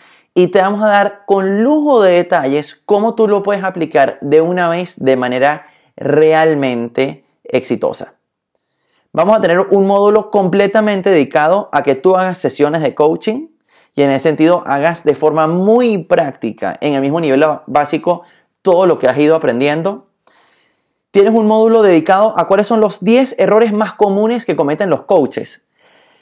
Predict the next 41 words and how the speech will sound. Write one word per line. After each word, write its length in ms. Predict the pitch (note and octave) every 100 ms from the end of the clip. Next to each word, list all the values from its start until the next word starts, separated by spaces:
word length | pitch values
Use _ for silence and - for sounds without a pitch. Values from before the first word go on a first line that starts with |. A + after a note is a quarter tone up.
| _
Cuando 260 | - F#3+ G3
uno 80 | B3
está 160 | B3+
empezando 460 | B3+ A3 G#3+ F3+ D#3+
cualquier 340 | C#3 C#3 E3
disciplina 560 | G3+ F#3 E3 E3 E3+ F3+
es 360 | - E3 E3 -
natural 520 | E3+ E3 E3 C3 A#2+
que 80 | C#3+
uno 140 | C#3
cometa 280 | D3 B2+ C#3+
muchos 280 | C#3 C3+ D3+
errores, 320 | C3+ A2+ A2
pero 220 | C#3 C#3
al 180 | - C#3
presentarte 680 | - G#3+ C#4 B3+ F3+ D3 D3
estos 180 | C3 C#3+
diez 140 | F3+
errores 280 | F#3+ D#3+ C3
de 100 | C3
forma 440 | D3+ E3 E3+ F#3+ - _ _ _ _ _ -
inmediata 640 | F#3+ F3 D#3+ F#3 D#3 D3
en 140 | C3+ C3+
el 100 | B2+
nivel 180 | B2+ D3+
básico, 600 | F#3 C#3+ C3+ - G3 G3+ _ _ _ _ _
justamente 560 | - G3 F#3+ G3+ F#3+ F#3+
te 100 | F3+
damos 220 | D#3 F3
también 220 | E3+ E3
los 100 | F3
consejos 320 | E3+ D3 F#3
para 180 | F#3 E3
que 120 | D#3
tú 280 | D#3 A3 A#3 -
evites 760 | F3 F3+ C#4+ C4+ - D#3+ - D3+
estos 240 | - D#3
diez 120 | E3
errores 340 | F#3 F3+ E3 -
tan 160 | E3
comunes 500 | G3+ F3+ D#3+ F3+ F3+